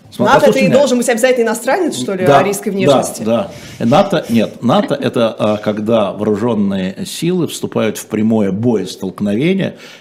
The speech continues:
Speaker 1: когда самолеты,
Speaker 2: Мгм.
Speaker 1: когда, а, расчеты, да,
Speaker 2: Так
Speaker 1: А.
Speaker 2: если ты с оружием их, обучен по их методике,
Speaker 1: И что?
Speaker 2: в их
Speaker 1: Я и говорю, с
Speaker 2: методике.
Speaker 1: вось-, с четырнадцатого года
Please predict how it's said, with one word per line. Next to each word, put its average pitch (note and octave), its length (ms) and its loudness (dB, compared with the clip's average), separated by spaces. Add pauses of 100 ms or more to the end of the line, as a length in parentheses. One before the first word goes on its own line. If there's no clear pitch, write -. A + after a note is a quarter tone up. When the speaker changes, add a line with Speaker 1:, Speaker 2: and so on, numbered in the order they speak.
Speaker 1:
когда F#2+ 280 -4
самолеты, D3 920 0 (200)
Speaker 2:
Мгм. F#3 120 -12
Speaker 1:
когда, G#2 680 0
а, G#2+ 220 0
расчеты, E3+ 920 0 (340)
да, C3 340 0 (260)
Speaker 2:
Так G3 120 -10
Speaker 1:
А. - 20 -8
Speaker 2:
если A3 260 -2
ты G#3+ 160 -4
с G#3+ 100 -10
оружием G3 460 -2
их, F#3 320 -8
обучен G3+ 460 -4
по F#3+ 100 -2
их F3+ 200 -4
методике, E3+ 540 -8
Speaker 1:
И B2 80 0
что? G2 360 -4
Speaker 2:
в G#3 80 -2
их G3 160 -12
Speaker 1:
Я B2 140 0
и C3 40 -2
говорю, D3+ 260 2
с - 120 -6
Speaker 2:
методике. A#2 240 -2
Speaker 1:
вось-, B2+ 120 -2
с - 40 -16
четырнадцатого C3+ 640 -4
года D#2+ 420 -6